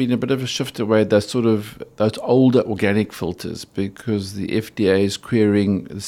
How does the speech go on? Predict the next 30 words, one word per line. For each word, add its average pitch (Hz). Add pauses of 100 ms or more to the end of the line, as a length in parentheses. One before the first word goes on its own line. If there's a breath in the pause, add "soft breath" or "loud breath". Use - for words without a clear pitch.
safety 98
of -
some 92
of 90
those 76
products, -
although 98
we're 98
not 95
sh-, -
we, -
there's 98
the, 95
the 90 (100)
jury's 98
out -
on -
that. - (640 loud breath)
So -
I -
think, 185
you 170
know, 139
companies 151
like 117
L'Oreal 113
have 113
developed 113
some 104
fantastic 127